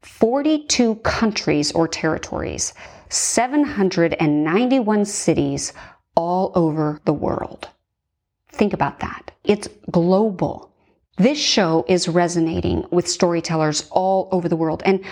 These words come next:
frankly, it's beyond my wildest dreams. So I say this not to toot my own ego, because that's not the point. That's not why this matters. It matters because you need to know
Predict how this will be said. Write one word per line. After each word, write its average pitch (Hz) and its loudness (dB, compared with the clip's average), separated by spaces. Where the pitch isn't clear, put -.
frankly, 247 0
it's 190 0
beyond 208 2
my 202 2
wildest 165 -2
dreams. - -6
So 262 2
I 269 2
say 453 2
this 175 -2
not 262 2
to 233 2
toot 285 0
my 202 2
own 202 2
ego, - -2
because 208 2
that's 320 0
not 175 0
the - 0
point. - -2
That's - 0
not - 0
why - -2
this - -2
matters. - -4
It 226 2
matters 262 0
because 220 2
you 311 2
need 294 0
to 196 2
know 196 -2